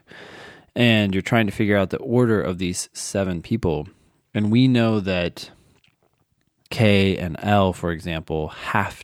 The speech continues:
to be next to each other, and let's say that there are some other slots that are taken. Well, because K and L are together, like, right next to each other, they could be in slots one and two,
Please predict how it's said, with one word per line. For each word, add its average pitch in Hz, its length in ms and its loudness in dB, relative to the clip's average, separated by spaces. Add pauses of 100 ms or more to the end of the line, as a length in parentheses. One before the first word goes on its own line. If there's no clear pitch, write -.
to - 120 -8
be 80 180 -2
next 87 340 -6
to - 80 -6
each 71 200 -6
other, 55 380 -10 (1000)
and 101 540 -2 (440)
let's 117 260 0
say 110 160 4
that 101 160 -2
there 92 240 0
are 90 60 -4
some 87 300 -8
other 110 220 2
slots 90 440 -4
that 82 120 -8
are 78 80 -10
taken. 76 560 -4 (540)
Well, 127 140 6
because 160 440 0
K 139 280 -2
and 113 140 -2
L 104 280 -2
are 90 220 -4 (300)
together, 107 880 -2 (640)
like, 82 200 -12
right 98 320 0
next 120 280 -4
to 98 100 -8
each 90 160 -10
other, 90 420 -8 (260)
they 101 120 -4
could 95 280 -6
be 98 320 0
in 85 160 -6
slots 82 400 -6
one 87 220 -4
and 80 160 -4
two, 107 640 2